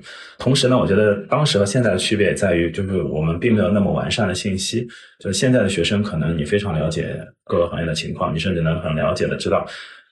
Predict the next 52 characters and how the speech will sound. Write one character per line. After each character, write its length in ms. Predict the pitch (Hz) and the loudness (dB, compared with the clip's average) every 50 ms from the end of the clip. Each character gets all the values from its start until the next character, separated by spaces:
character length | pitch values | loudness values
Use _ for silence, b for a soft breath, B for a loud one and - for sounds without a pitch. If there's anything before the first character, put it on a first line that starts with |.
| B _ _ | B _ _
就 120 | - 90 | -4 -2
你 120 | 80 76 76 | -2 0 0
这 100 | - 90 | 0 -2
个 80 | 87 | 0
岗 220 | 82 85 87 80 - | 0 0 0 0 2
位 80 | 82 | 0
未 160 | 82 92 87 80 | 2 2 2 2
来 160 | 80 82 - | 2 0 0
几 180 | - - 71 | -2 -6 -6
年 160 | 71 73 - - | -4 -4 -4 -4
会 80 | 82 | -4
是 80 | 90 - | -4 -4
怎 140 | - - 101 | -4 -4 -2
么 80 | 73 | -2
样。 280 | 80 80 - - - - _ | 0 0 -2 -4 -8 -6 _
但 120 | 110 104 | -2 0
是 120 | - 110 | 2 2
呢， 100 | 110 104 | 2 2
我 60 | 95 80 | 2 0
们 120 | 76 80 | 0 0
当 140 | - 107 123 | 0 0 0
时 180 | 123 - 90 | 0 0 -2
其 160 | 90 - 95 87 | -2 -4 -2 -2
实 160 | - - 85 | -2 -2 -2
是 140 | - - 80 | -2 -4 -4
完 180 | 73 67 - | -2 -4 -4
全 80 | - - | -4 -6
不 120 | - - | -10 -10
知 80 | - - | -8 -8
道， 280 | 73 - - - - _ B B B B B B B B - | -6 -6 -6 -8 -12 _ B B B B B B B B -6
你 80 | 95 | -4
甚 220 | 85 - - 117 107 | -2 0 2 4 4
至 80 | 104 | 2
不 60 | 95 98 | 2 2
知 80 | 110 | 2
道 120 | 110 113 92 | 2 2 2
你 80 | 80 | 2
去 120 | 80 - - | 0 -2 0
做 120 | 110 104 | 0 0
的 60 | 90 | 0
工 180 | 92 101 101 101 | 0 0 0 2
作， 140 | 101 92 78 | 2 2 2
你 80 | 80 | 2
未 100 | 82 87 87 | 2 2 2
来 100 | 80 80 | 0 0
会 100 | 80 82 82 | 0 -2 -4
变 120 | 95 90 | -4 -4
成 120 | 85 - 87 | -6 -6 -6
什 100 | - - | -6 -6
么 80 | 85 | -4
样 180 | 92 95 98 98 | -2 -2 -2 -2
子。 140 | - - | -4 -8